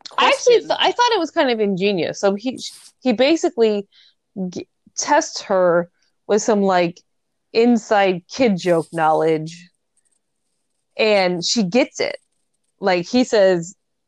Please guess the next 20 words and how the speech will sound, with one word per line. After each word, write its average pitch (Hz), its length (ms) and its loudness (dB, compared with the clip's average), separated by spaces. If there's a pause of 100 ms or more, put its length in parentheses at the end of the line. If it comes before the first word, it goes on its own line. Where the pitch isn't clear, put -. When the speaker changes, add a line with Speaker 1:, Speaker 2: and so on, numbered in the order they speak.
Speaker 1:
something, 190 400 -2
something, 175 520 -2
and 170 180 -2
then 160 300 -2
she 185 240 -4
says 165 280 -2
back 160 240 -2
the 160 100 -2
nickname 160 560 -2
that 156 140 -2
they, 160 140 2
like, 147 240 -2 (140)
tease 180 220 -2
that 160 160 2
old 160 240 0
guy 156 180 2
with, - 300 -2 (420)
which, 240 300 0 (360)
you 392 80 4
know, 196 300 2